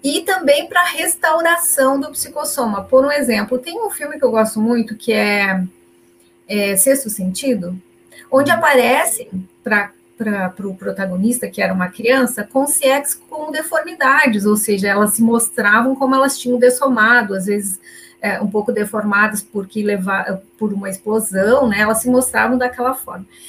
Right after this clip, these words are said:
Speaker 1: Então, o, essa energia mais densa ajuda a reconstituir esse psicossoma pra que a consciex, a consciência extrafísica, se sintam melhor,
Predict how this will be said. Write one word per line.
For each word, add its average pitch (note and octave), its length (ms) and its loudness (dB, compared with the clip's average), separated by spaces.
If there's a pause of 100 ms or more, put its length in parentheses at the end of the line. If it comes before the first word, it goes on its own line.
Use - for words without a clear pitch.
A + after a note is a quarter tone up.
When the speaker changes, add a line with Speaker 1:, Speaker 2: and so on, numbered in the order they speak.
(160)
Speaker 1:
Então, D#4+ 320 -2 (480)
o, E4 520 0
essa C#4 280 0
energia B3+ 320 2
mais F#3 240 -2
densa A#3+ 480 0
ajuda B3 420 0
a C4+ 260 2 (300)
reconstituir E4 920 -2
esse - 160 -8
psicossoma A3 840 -4 (480)
pra A#3+ 140 0
que C#4+ 140 -4
a C#4+ 80 2
consciex, - 1300 -2 (220)
a G3 80 -8
consciência G#3+ 600 -4
extrafísica, A3+ 840 -4
se E4 180 0
sintam A#3+ 500 0
melhor, G#3+ 720 0